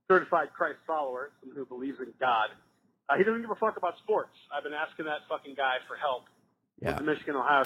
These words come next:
Speaker 1: State game for, like, the last fifteen years, and, uh, I really don't think he gives a fuck about sports. Uh, I, I'm convinced, or, you know, he, he just likes them more than, than me.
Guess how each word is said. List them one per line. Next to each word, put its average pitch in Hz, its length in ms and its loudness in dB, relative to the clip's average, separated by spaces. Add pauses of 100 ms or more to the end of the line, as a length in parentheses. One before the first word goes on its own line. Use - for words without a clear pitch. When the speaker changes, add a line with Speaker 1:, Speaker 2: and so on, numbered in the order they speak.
Speaker 1:
State 151 200 0
game 120 240 -4
for, 127 80 -6
like, 120 160 -4
the 131 60 -4
last 123 280 4
fifteen 131 360 -4
years, 131 300 0
and, 107 140 -6
uh, 104 40 -4 (480)
I 165 160 8
really 202 220 12
don't 185 120 6
think 175 120 0
he 160 60 -4
gives 139 120 -6
a 139 40 -12
fuck 160 180 2
about 131 220 -2
sports. 120 280 -6 (220)
Uh, 139 40 -4
I, 135 320 2
I'm 147 80 0
convinced, 131 500 -6
or, 120 260 -2 (680)
you 135 120 -6
know, 113 120 -4
he, 139 140 -6
he 143 200 -6
just 139 200 -2
likes 131 260 2
them 127 200 4
more 113 200 0
than, 98 140 -6 (260)
than 113 140 -14
me. 107 240 -6